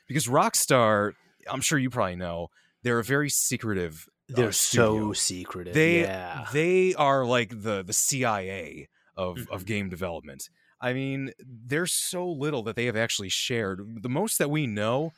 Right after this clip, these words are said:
Speaker 1: comes from either people digging into the files of games or people who used to work for them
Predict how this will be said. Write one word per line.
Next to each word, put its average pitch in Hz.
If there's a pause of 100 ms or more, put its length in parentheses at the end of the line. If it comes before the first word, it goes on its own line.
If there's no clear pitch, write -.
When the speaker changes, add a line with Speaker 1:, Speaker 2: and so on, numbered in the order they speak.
(380)
Speaker 1:
comes 127
from 107
either 95
people 92
digging 85
into 71
the -
files 127
of 101
games 107 (380)
or 85 (460)
people 135
who 135
used 135
to 139
work 95
for -
them 80